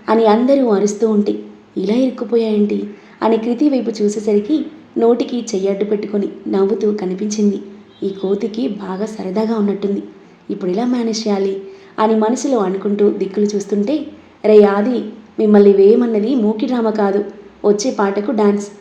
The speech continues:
త్వరగా వేయండి. కృతి, నువ్వైనా ముందు స్టెప్ తీసుకో, మీ ఆయన సిగ్గుపడుతున్నట్టున్నాడు" అన్నాడు నిఖిల్ అల్లరిగా నవ్వుతూ. "ఆది సార్, మనం డాన్స్ చేసేదాకా వాళ్ళు వదిలిపెట్టేలా లేరు, ఆ డాన్స్ ఏదో త్వరగా వేసిస్తే అయిపోతుంది కదా"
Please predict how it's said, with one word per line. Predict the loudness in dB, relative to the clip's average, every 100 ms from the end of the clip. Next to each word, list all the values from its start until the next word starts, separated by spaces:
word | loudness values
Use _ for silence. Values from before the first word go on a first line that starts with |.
| -10
త్వరగా | -2 2 4 4
వేయండి. | 4 4 2 -2 -4 -16 -16 -2
కృతి, | 0 2 0 -4 -4
నువ్వైనా | -2 2 2 4 2
ముందు | 2 0
స్టెప్ | -2 -4 -4
తీసుకో, | -8 -4 -6 -6 -14 -20 _ _ 0
మీ | 4 6
ఆయన | 4 2 2
సిగ్గుపడుతున్నట్టున్నాడు" | 0 -4 -4 -2 0 0 0 0 2 2 0 -8 -20 -10 0
అన్నాడు | 2 2 0 0
నిఖిల్ | 0 2 2 0
అల్లరిగా | -2 -2 0 0 0
నవ్వుతూ. | 0 -2 -4 -6 -10 -20 -20 -12
"ఆది | -6 -6
సార్, | -4 -4 -4 -8 -16 -18 -8
మనం | -4 -2 -4
డాన్స్ | -4 -6 -4
చేసేదాకా | -4 -4 -4 -4 -6 -6
వాళ్ళు | -8 -6
వదిలిపెట్టేలా | -4 -4 -4 -2 0 2
లేరు, | 0 0 -4 -16 -20 -18 -10
ఆ |
డాన్స్ | -8 -6 -6 -6 -2
ఏదో | 2 2 2
త్వరగా | -4 -6 -4
వేసిస్తే | -2 -2 -4 -4 -4 -4
అయిపోతుంది | -6 -8 -6 -4 -6
కదా" | -4 -6